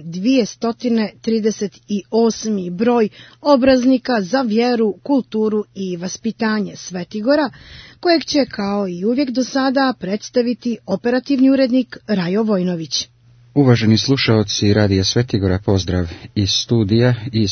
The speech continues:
Speaker 2: štampe je upravo izašao septembarski dvjesto trideset osmi po redu broj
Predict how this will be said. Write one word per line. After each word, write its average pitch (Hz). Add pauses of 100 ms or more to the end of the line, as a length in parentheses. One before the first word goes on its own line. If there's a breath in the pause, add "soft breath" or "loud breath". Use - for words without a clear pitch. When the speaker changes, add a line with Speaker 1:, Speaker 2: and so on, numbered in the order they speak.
(120)
Speaker 2:
štampe 107
je 95
upravo 95
izašao 104
septembarski 101 (1080 loud breath)
dvjesto 104
trideset 104 (160)
osmi 98
po 90
redu 98 (200 loud breath)
broj 98